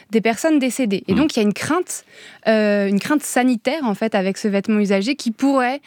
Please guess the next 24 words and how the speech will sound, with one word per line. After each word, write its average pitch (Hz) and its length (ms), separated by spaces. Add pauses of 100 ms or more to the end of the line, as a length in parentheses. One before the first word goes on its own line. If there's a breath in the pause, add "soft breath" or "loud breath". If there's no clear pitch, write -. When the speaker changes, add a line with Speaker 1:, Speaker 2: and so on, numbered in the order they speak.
(340 loud breath)
Speaker 1:
euh, 196 580
des 190 120
sortes 214 200
de, 202 140
voilà, 254 240
de 196 100
fantasmes 240 500
aussi, 220 160
qui 226 120
pourrait 220 260
transmettre 240 640
une 214 60
maladie, 202 600
et 220 120
cetera. 208 380 (480 loud breath)
Et 240 100
donc, 381 200
on 330 80
les 269 220
éloigne, 220 500 (180)
euh, 214 160
petit 269 280
à 269 60
petit, 262 360